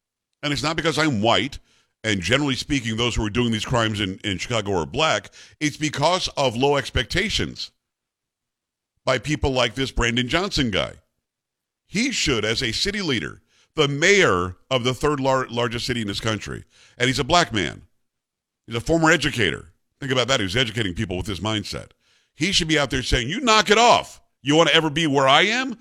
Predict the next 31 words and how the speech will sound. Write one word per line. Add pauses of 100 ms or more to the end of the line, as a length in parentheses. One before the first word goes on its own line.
(140)
You're
not
gonna
get
there
that,
this,
this
way. (200)
You
can't
do
it
by
robbing
and
stealing
and
mugging
and, (220)
and
breaking
in. (720)
Stop
it." (160)
He
should
be
the
loudest
voice